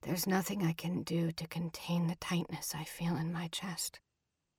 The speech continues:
the terror that precedes their arrival.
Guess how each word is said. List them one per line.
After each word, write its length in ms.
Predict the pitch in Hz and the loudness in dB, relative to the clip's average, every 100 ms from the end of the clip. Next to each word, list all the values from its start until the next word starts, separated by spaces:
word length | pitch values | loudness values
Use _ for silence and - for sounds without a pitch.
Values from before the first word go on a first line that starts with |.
| _ _ _ _ _ _ _ _ _ _ _ _ _ - | _ _ _ _ _ _ _ _ _ _ _ _ _ 2
the 100 | 165 | 2
terror 520 | - 160 165 165 170 | 6 8 8 6 0
that 200 | 165 - | -4 -4
precedes 520 | 175 - - 135 - | 2 4 4 0 -2
their 280 | 202 196 196 | -2 -4 -2
arrival. 480 | 190 190 170 220 | 0 -2 -4 -8